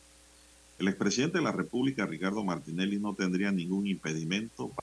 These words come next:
para ser el abanderado presidencial de R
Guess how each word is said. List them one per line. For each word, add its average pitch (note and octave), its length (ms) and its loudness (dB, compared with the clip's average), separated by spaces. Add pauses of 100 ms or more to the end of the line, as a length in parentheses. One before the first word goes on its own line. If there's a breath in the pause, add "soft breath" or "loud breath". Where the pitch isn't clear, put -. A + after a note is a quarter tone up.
para - 220 -6
ser F#2+ 360 0
el F2 140 -2
abanderado D#2+ 640 -2
presidencial D#2 720 -4
de E2 220 0 (600)
R F#2 360 0